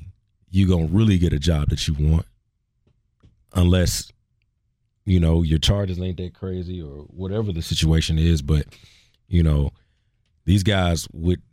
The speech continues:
no longer, they, these guys wouldn't even get an opportunity to really prove themselves and be, um, to be,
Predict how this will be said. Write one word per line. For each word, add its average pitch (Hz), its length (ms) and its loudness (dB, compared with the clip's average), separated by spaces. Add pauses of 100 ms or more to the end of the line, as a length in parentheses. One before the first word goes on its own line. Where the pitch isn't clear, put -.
no 90 420 0
longer, 95 640 2
they, 104 160 0
these 107 180 2
guys 101 260 0
wouldn't 104 220 2
even 95 140 2
get 95 120 0
an 95 80 0
opportunity 107 540 0
to 87 120 2
really 85 420 0 (240)
prove 98 260 0
themselves 85 460 0
and 78 100 -2
be, 80 300 0 (100)
um, 78 420 0 (440)
to 87 100 2
be, 80 380 2